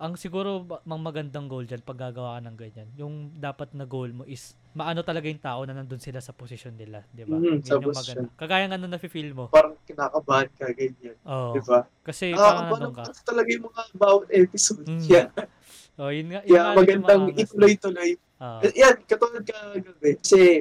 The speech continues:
Speaker 2: sabi ko, "Sige, isang episode na lang." Isa pa ulit.
Speaker 1: <laughs>
Speaker 2: Hanggang sa mapunta ng alas kwatro ng umaga.
Speaker 1: Halos lahat nga yun eh, ganun eh.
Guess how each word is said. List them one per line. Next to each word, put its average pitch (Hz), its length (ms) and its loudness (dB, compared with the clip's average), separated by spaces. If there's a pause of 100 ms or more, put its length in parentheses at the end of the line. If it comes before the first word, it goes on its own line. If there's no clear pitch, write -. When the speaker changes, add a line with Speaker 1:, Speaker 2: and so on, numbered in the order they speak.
Speaker 2:
sabi 147 220 -8
ko, 151 120 -2
"Sige, 170 300 6
isang 175 280 6
episode 151 540 2
na 147 100 0
lang." 156 140 -4 (180)
Isa 185 280 2
pa 180 180 8
ulit. 202 320 8 (140)
Speaker 1:
<laughs> 165 400 -8
Speaker 2:
Hanggang 180 280 4
sa 180 340 4
mapunta 175 500 4
ng 175 180 0 (220)
alas 165 240 -14
kwatro 160 420 4
ng 156 240 -20
umaga. 143 440 -4
Speaker 1:
Halos 196 280 -6
lahat 208 260 -2
nga 202 220 -4
yun 196 160 -6
eh, 190 100 -10
ganun 170 300 -12
eh. 143 100 -14